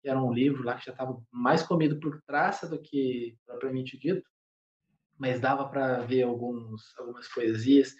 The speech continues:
Eu achava maravilhoso ler os poemas de Vinícius de Moraes,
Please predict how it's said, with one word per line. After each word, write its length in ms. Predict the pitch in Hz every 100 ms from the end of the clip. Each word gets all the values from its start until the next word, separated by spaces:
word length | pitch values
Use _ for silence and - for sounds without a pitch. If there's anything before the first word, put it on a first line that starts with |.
| - - - -
Eu 100 | 120
achava 340 | 117 - - 131
maravilhoso 880 | 131 135 135 131 107 120 143 127 123
ler 140 | 120
os 200 | 120 -
poemas 480 | - 120 117 117 113
de 120 | 113
Vinícius 360 | 110 110 107 -
de 80 | -
Moraes, 580 | 104 107 127 139 -